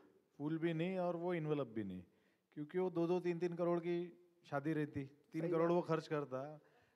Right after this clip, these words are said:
Speaker 1: मैं उसको क्या तीन हज़ार रुपये दूँ वो लिफाफे?
Speaker 2: सही है, बिल्कुल ठीक है।
Speaker 1: तो उसके वो काम में कि, तो मुझे ऐसा लगता कि द-, वो waste of,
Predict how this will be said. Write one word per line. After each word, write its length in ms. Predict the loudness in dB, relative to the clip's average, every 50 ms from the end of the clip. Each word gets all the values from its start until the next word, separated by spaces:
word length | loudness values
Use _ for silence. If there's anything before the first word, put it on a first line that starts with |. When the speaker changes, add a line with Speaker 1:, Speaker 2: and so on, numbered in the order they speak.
| _ _ 2
Speaker 1:
मैं 80 | 4
उसको 280 | 4 4 4 2 0 2
क्या 180 | 4 4 4 4
तीन 220 | 4 2 4 4
हज़ार 200 | 6 6 6 6
रुपये 220 | 6 6 4 4
दूँ 160 | 6 8 8 8
वो 140 | 8 6
लिफाफे? 340 | 6 4 4 4 4 4 4
Speaker 2:
सही 100 | 4 2
है, 140 | 0 4 6
बिल्कुल 280 | 4 4 6 4 2 2
ठीक 300 | 2 0 0 -2 -2 -6
है। 100 | -10 -10 -12 -16 -20 -20 -20 -20 _ _ _ _
Speaker 1:
तो 220 | -2 0 2 2 2
उसके 300 | 2 0 2 4 4 8
वो 160 | 8 8 8
काम 240 | 8 8 6 6 6
में 180 | 4 0 0
कि, 60 | -2 -4
तो 120 | -4 -4
मुझे 260 | -4 -2 0 2 2
ऐसा 220 | 2 2 2 0 0
लगता 320 | 0 0 -2 -4 -6 -6
कि 260 | -4 -4 -6 -6 -8
द-, 440 | -8 -8 -10 -10 -10 -12 -18 -20 -20 -20 -20 -20 -20 -20 -12
वो 260 | -6 -4 -2 -2 0 2
waste 280 | 2 2 2 2 2 2
of, 140 | 2 2